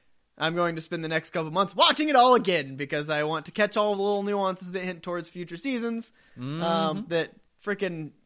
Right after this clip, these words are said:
Speaker 1: Andrew and Matt, while I was watching all those seasons, were like, "Ah," like, looking at each other, like, talking about things, and now I
Speaker 2: Yep.
Speaker 1: wanna
Speaker 2: You wanna do that.
Speaker 1: I wanna be part of that.
Speaker 2: That's, that's the fun part. <laughs> The Game of Thrones is a great show on its own,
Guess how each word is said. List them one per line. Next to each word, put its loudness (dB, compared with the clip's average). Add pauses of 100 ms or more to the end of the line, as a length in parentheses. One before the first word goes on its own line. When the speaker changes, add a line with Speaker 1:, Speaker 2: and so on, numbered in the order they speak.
(100)
Speaker 1:
Andrew 0
and -4
Matt, 0
while -2
I 0
was -4
watching -2
all -4
those -6
seasons, -8
were -8
like, -2
"Ah," 4 (340)
like, 0 (140)
looking 4
at 6
each 0
other, 4
like, 0
talking 2
about 0
things, -6
and -6
now 4
I 6
Speaker 2:
Yep. 4
Speaker 1:
wanna -4 (480)
Speaker 2:
You -6
wanna -6
do -10
that. -8
Speaker 1:
I -8
wanna -6
be -6
part -4
of -8
that. -10 (140)
Speaker 2:
That's, -12 (120)
that's -10
the -14
fun -8
part. -2 (200)
<laughs> -16
The -10 (580)
Game -6
of -10
Thrones -4
is -10
a -4
great -10
show -4
on -4
its -10
own, -8